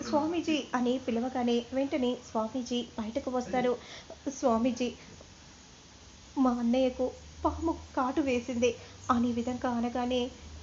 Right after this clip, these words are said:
ఇక స్వామీజీ వెంటనే రఘురామ్ను పరీక్షిస్తూ ఉంటాడు. "విషం ఒంట్లోకి పాకింది, ఇప్పటి వరకు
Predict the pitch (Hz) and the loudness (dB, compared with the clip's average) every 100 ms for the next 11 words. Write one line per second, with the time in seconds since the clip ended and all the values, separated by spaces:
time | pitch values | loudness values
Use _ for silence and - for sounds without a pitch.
0 | - - 302 320 - 240 233 262 233 247 | -16 -4 -2 0 0 2 4 4 2 0
1 | 240 - 240 233 262 247 254 - 233 226 | -2 2 2 4 4 2 0 0 0 2
2 | 262 254 247 247 254 - - - 285 311 | 0 0 0 0 -2 -8 -14 0 2 4
3 | - 285 - 269 247 233 247 254 262 - | 2 0 4 6 6 4 4 4 0 -12
4 | - - - 226 247 233 247 262 - 226 | -14 -16 -8 -2 0 2 2 0 -4 2
5 | 233 233 285 277 294 240 240 262 240 247 | 4 4 4 0 0 2 2 2 2 0
6 | - - - 233 247 - 254 240 240 240 | -4 -18 -6 0 0 2 0 2 0 4